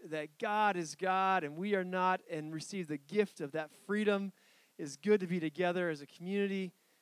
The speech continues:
and remember what unifies us. It's great to worship God. And I ha-, I'm Forrest. If I haven't met you yet, look forward to doing that. And I have a couple quick things for us.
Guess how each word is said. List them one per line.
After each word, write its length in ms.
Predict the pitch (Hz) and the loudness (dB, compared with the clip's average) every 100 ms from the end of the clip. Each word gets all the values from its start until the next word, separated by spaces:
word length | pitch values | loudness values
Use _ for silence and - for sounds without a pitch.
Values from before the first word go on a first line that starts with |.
| _ - | _ -18
and 120 | 151 | -12
remember 400 | 160 180 175 170 | -4 -2 2 4
what 260 | 165 147 | 2 0
unifies 580 | 175 202 185 190 175 160 | -2 -2 0 0 0 0
us. 320 | 180 170 - | -2 -2 -4
It's 140 | 143 - | -14 -18
great 400 | - 175 170 165 | -12 -6 -4 -4
to 120 | 151 | -10
worship 380 | 156 170 - 147 | -8 -8 -8 -6
God. 400 | 156 147 147 143 _ _ _ _ | -4 -2 -4 -6 _ _ _ _
And 400 | 170 190 180 170 170 | 0 2 2 -2 -6
I 220 | 190 202 | -4 -2
ha-, 220 | 202 196 | 0 2
I'm 160 | 196 214 | 2 2
Forrest. 540 | 226 220 226 214 - | 2 4 2 -2 -14
If 100 | - | -10
I 40 | 185 | -8
haven't 120 | 185 | -6
met 180 | 185 190 | -10 -8
you 100 | 190 | -6
yet, 200 | 190 170 | -6 -6
look 100 | 165 | -18
forward 300 | - 170 170 | -10 -8 -8
to 80 | 156 - | -10 -12
doing 240 | 175 185 | -10 -8
that. 320 | 180 175 180 _ _ _ - | -6 -4 -6 _ _ _ -6
And 280 | 170 170 156 - | -2 -2 -4 -8
I 60 | |
have 60 | 165 | -10
a 40 | |
couple 260 | - 233 208 | -2 -2 0
quick 220 | 247 226 | -2 -2
things 280 | - 220 202 | -2 -4 -4
for 160 | 214 208 | -2 0
us. 300 | 214 - | 0 -4